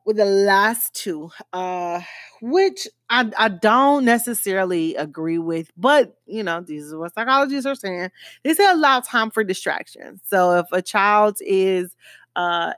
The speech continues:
in the area where they may have window access, and you wanna just open up the curtains to allow them to just have a little moment to breathe and look out at the scenery and say, "Oh my God, it's great scenery. Let me finish. You know,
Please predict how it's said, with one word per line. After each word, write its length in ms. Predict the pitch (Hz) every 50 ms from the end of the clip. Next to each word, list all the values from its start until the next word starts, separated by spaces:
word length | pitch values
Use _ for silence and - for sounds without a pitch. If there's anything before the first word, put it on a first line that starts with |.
| _ -
in 160 | 180 202 208
the 180 | 208 185 - -
area 420 | 185 180 180 190 202 214 214 214
where 180 | 208 196 185 180
they 140 | 175 175 175
may 180 | 170 165 170
have 340 | 185 190 190 180 175 175 165
window 400 | 170 175 180 185 185 180 180 - -
access, 800 | - 160 165 175 185 - - - 254 240 247 254 277 262 - - _ _ - - - _ _ _
and 460 | - 180 180 180 180 175 175 175 185 190
you 120 | 196 196
wanna 300 | 196 185 180 175 180 175
just 220 | 170 185 180 - - -
open 260 | 185 185 185 - 202
up 140 | 185 175 -
the 80 | - -
curtains 520 | - - 214 196 170 190 196 196 190 -
to 100 | - 180
allow 360 | 170 175 175 175 180 180 185
them 300 | 180 180 180 175 175 180
to 180 | - - - 170
just 220 | 156 170 165 -
have 220 | - 196 180 185 180
a 40 |
little 200 | 185 180 175 170
moment 420 | 170 170 175 170 175 175 170 175 -
to 140 | - - 165
breathe 580 | 151 - 185 196 208 208 208 208 208 214 175
and 160 | 175 165 170
look 280 | 170 180 180 170 _ -
out 220 | 175 160 165 - - -
at 120 | 165 156
the 80 | - -
scenery 560 | - - - 269 269 254 247 240 240 233 226
and 100 | 226 214
say, 80 | - 214
"Oh 120 | 220 254
my 120 | 262 - 87
God, 320 | - - - 226 226 220
it's 80 | 214 -
great 340 | - 233 220 220 247 233 -
scenery. 580 | 247 226 233 233 240 226 220 208 196 180 180 180
Let 160 | 190 190 196
me 140 | 208 220 214
finish. 880 | - - 196 202 202 185 170 147 131 - - - - - - - - _ _ _ _ - - - _ _ _ _ _ _ _ _ _ _ -
You 200 | 196 202 202 190
know, 300 | 185 180 175 185 190 196